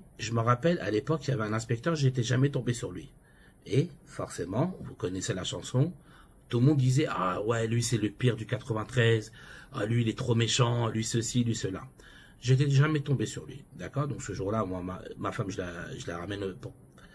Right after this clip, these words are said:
pardon, je ramène ma femme pour qu'elle passe son permis de conduire. Ce monsieur-là, je le connaissais pas, c'est, je l'ai, je n'étais jamais tombé sur lui. Donc je la, je la, et, euh, je savais qui c'était, d'accord, parce que je connais les inspecteurs, mais, euh, je le connaissais,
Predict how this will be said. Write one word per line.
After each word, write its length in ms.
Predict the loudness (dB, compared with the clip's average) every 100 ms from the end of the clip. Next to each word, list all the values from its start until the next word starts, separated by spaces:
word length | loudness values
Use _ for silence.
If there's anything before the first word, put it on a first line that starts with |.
| -20 -16 -4
pardon, 280 | -2 -4 -10
je 80 | 0
ramène 220 | 4 6
ma 120 | 4
femme 160 | 4 4
pour 140 | 4
qu'elle 140 | 0 -2
passe 160 | -4
son 80 | -2
permis 260 | -6 -4 -6
de 60 |
conduire. 420 | -8 -2 2 2 2 -18 -20 -20
Ce 140 | -4 4
monsieur-là, 360 | 4 6 6
je 60 | 6
le 80 | 4
connaissais 400 | 4 2 2 0
pas, 180 | 0 -6
c'est, 160 | -10 -14 -12 -14 -14 -14
je 100 | -10
l'ai, 120 | -6 -4
je 60 |
n'étais 120 | -4
jamais 260 | -4 0 0
tombé 220 | 0 -4
sur 180 | -4 -10
lui. 140 | -14 -18 -20 -20 -20 -20 -20 -20 -20 -20 -16
Donc 160 | -10 -4
je 80 | 2
la, 240 | 2 2
je 160 | 0 2
la, 200 | 2 2
et, 180 | 2 2
euh, 420 | 2 0 -2 -4 -8 -10
je 140 | -4 -2
savais 320 | 6 10 8
qui 120 | 6
c'était, 440 | 2 6 6 6 0 -16 -20 -20 -20 -14 -6
d'accord, 320 | -2 0 -2
parce 100 | -4
que 180 | -4 -4
je 120 | -2
connais 200 | 0 0
les 140 | 0
inspecteurs, 480 | -4 -4 -2 0 2
mais, 180 | 2 2
euh, 380 | 2 0 -2 -4
je 200 | -4 -4
le 100 | -4
connaissais, 440 | 0 -2 0 -4